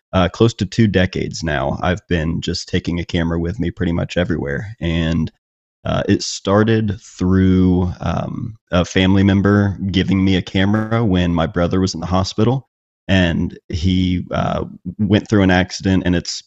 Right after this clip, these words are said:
sort of a long story. I can try to, you know, give it sort of the, the elevator pitch, basically. Um, he was in an accident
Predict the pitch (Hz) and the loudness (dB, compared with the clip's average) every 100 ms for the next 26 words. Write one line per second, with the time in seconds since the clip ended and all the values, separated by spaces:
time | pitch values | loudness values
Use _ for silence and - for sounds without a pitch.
0 | - - 120 110 98 98 101 104 - 104 | -12 -2 2 4 4 4 4 2 0 2
1 | 107 98 92 90 92 - - 90 87 85 | 2 2 0 -4 -4 -4 -2 0 2 0
2 | 82 87 78 87 87 82 65 - 87 82 | 0 -2 -2 0 0 0 -4 -4 -4 -4
3 | 80 76 - - 85 - 92 85 82 78 | -4 -4 -6 -6 -4 0 0 2 -2 -2
4 | - 82 - - 87 82 - - 78 - | -6 -8 -8 -6 -4 -4 -6 -6 -6 -6
5 | 104 - 80 80 - _ _ - - _ | -6 -6 -4 -4 -8 _ _ -20 -20 _
6 | - 101 92 90 90 87 98 104 101 92 | 2 4 6 4 4 0 2 4 4 2
7 | - 95 98 | -2 0 2